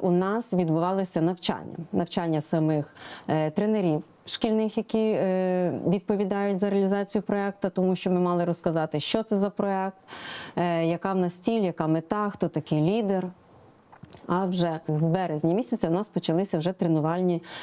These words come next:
е, заняття. Тобто безпосередньо кожна школа вже тренується, тому що ми помаленьку підходимо до того, що у нас будуть регіональні змагання. І ми вже будемо готуватися. Ми на місці,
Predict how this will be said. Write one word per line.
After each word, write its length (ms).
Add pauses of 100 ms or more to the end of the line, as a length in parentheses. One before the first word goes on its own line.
(140)
е, 720
заняття. 600
Тобто 240
безпосередньо 680
кожна 400
школа 560 (300)
вже 180
тренується, 460
тому 260
що 140
ми 140
помаленьку 520
підходимо 460
до 60
того, 180
що 160
у 40
нас 180
будуть 360 (320)
регіональні 600
змагання. 600 (200)
І 80
ми 160
вже 180
будемо 300
готуватися. 680
Ми 180
на 120
місці, 500